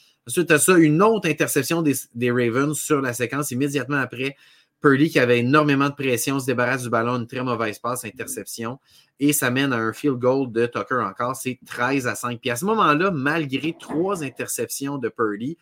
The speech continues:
on sentait quand même les forty-niners encore dans le match, c'était juste treize à cinq, c'est juste une possession. Et, euh,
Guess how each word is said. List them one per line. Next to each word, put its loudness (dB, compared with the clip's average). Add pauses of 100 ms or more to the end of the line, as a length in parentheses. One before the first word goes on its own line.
(400)
on -6
sentait 0
quand 2
même -2
les -2
forty-niners -2
encore 0
dans 2
le -2
match, -4
c'était -2
juste -2
treize -2
à -2
cinq, -6
c'est -6
juste -4
une -8
possession. -8 (1400)
Et, 4 (380)
euh, 2